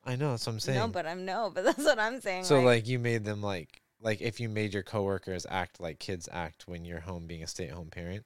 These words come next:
Speaker 2: Mm-hmm.
Speaker 1: as, but you're, like, the boss.
Speaker 2: Oh,
Speaker 1: But, like,
Speaker 2: God,
Speaker 1: they
Speaker 2: it's
Speaker 1: just
Speaker 2: just,
Speaker 1: <laughs>
Speaker 2: it's, yeah,
Speaker 1: That would be
Speaker 2: and
Speaker 1: real.
Speaker 2: it,
Speaker 1: I bet
Speaker 2: but
Speaker 1: that's out there somewhere.
Speaker 2: And, like, also,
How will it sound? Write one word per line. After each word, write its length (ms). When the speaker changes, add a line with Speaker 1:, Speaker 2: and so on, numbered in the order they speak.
Speaker 2:
Mm-hmm. 300
Speaker 1:
as, 260
but 260
you're, 140
like, 200
the 60
boss. 500
Speaker 2:
Oh, 300
Speaker 1:
But, 80
like, 240
Speaker 2:
God, 100
Speaker 1:
they 80
Speaker 2:
it's 100
Speaker 1:
just 160
Speaker 2:
just, 200
Speaker 1:
<laughs> 0
Speaker 2:
it's, 340
yeah, 200
Speaker 1:
That 80
would 120
be 60
Speaker 2:
and 120
Speaker 1:
real. 80
Speaker 2:
it, 60
Speaker 1:
I 100
bet 40
Speaker 2:
but 160
Speaker 1:
that's 200
out 160
there 140
somewhere. 400
Speaker 2:
And, 180
like, 300
also, 540